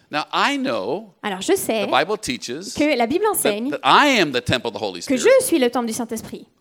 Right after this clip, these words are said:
Speaker 1: But remember when Paul wrote those words,
Speaker 2: Mais souvenez-vous quand Paul a écrit ces paroles,
Speaker 1: he was not writing to individuals.
Speaker 2: il ne, n'écrivait pas à des individus.
Speaker 1: He addresses his writing to the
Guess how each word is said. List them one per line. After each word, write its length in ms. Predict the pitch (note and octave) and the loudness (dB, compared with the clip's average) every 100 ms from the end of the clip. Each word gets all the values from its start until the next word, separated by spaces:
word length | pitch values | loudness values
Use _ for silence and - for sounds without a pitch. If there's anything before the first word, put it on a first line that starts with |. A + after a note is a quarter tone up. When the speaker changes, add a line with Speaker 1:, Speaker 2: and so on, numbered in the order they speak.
| _ _ | _ _
Speaker 1:
But 100 | D#3+ | -2
remember 280 | E3+ A#3 A3+ | 0 -2 -2
when 100 | F#3 | -6
Paul 300 | - A3 G#3 | -6 -2 2
wrote 220 | F#3+ G#3+ | 2 2
those 180 | G3+ F#3+ | -2 -4
words, 400 | F3+ F3+ A#2+ D3+ | 0 0 0 0
Speaker 2:
Mais 140 | B3+ C#4 | 0 2
souvenez-vous 440 | F#4+ G#4+ G4+ G4 | 2 2 2 0
quand 200 | G4 D4+ | 0 -4
Paul 160 | - G#4 | 0 2
a 60 | G4 | 2
écrit 200 | E4+ F#4 | 0 -4
ces 140 | F4+ | -4
paroles, 340 | F#4+ E4 C4 A#3+ | -4 -4 -2 -4
Speaker 1:
he 60 | |
was 160 | - A3+ | -2 -2
not 180 | A#3+ G#3+ | -2 2
writing 240 | G#3+ A3+ G#3 | 2 0 -4
to 80 | A3 | -4
individuals. 960 | G#3 F#3+ D3+ G#3+ D3+ D#3 C#3 D#3 G3 F#3 | 0 0 0 -4 -2 0 2 0 -2 0
Speaker 2:
il 100 | D4 | 4
ne, 180 | D#4 D4+ | 4 4
n'écrivait 320 | D4 - D4+ | 2 0 0
pas 140 | D4 G#4 | 0 0
à 40 | G#4 | 0
des 140 | E4 | 0
individus. 520 | D4+ E4+ D#4 C4 D4 A#3+ _ | -2 -2 -2 -4 -6 -6 _
Speaker 1:
He 120 | E3+ | -2
addresses 600 | D#3 A2+ E3 A3 A3 F#3+ | -2 2 4 4 2 -2
his 220 | F#3 E3+ | -2 -2
writing 420 | C#3+ E3+ F#3 G#3+ C#4+ | 2 2 2 -2 -4
to 140 | F#3 | -4
the 140 | E3 | -6